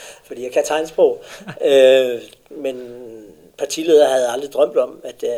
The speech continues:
Speaker 1: at jeg skulle blive, og det kom jo også via tilfælde og nogle kaotiske ting, øh, men så fik jeg den mulighed, og så løftede jeg opgaven,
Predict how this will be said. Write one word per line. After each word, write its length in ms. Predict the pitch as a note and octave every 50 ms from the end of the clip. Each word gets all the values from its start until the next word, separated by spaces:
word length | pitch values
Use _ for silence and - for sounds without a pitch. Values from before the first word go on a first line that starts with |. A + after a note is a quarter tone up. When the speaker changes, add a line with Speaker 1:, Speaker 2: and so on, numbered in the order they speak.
| A2+ A2+ A#2+
Speaker 1:
at 80 | -
jeg 100 | A2+ G#2+
skulle 200 | - - - A#2
blive, 400 | _ - C3 C#3 D3+ D#3+ E3+ E3+
og 60 | D#3+ -
det 80 | A#2 -
kom 160 | E3 F3 C#3
jo 120 | A#2+ A#2+
også 200 | B2 B2 - - C3+
via 160 | A#2+ A#2 A2+
tilfælde 640 | - - - C3+ A#2+ C3 C3 - - G#2+ G#2+ A2+
og 60 | G#2
nogle 140 | G2+ G2+ -
kaotiske 540 | - B2+ C3 B2+ B2+ B2+ - A#2 - - -
ting, 400 | - - C3+ C#3+ C#3 - C3+ B2
øh, 260 | A2+ A2+ A2 A2 A2
men 80 | A#2 A#2+
så 120 | - A#2
fik 240 | - - C#3 C#3 -
jeg 100 | B2 A#2
den 120 | B2+ B2
mulighed, 440 | A#2+ A#2 A#2+ C3 C3+ B2+ A#2 A2+ - -
og 100 | - -
så 140 | - - A#2 A#2
løftede 420 | A#2 B2 B2 - _ - A#2 A2+
jeg 80 | G#2+ G#2
opgaven, 480 | G2+ A2 _ - G#2+ G#2 G#2+ G#2+ A2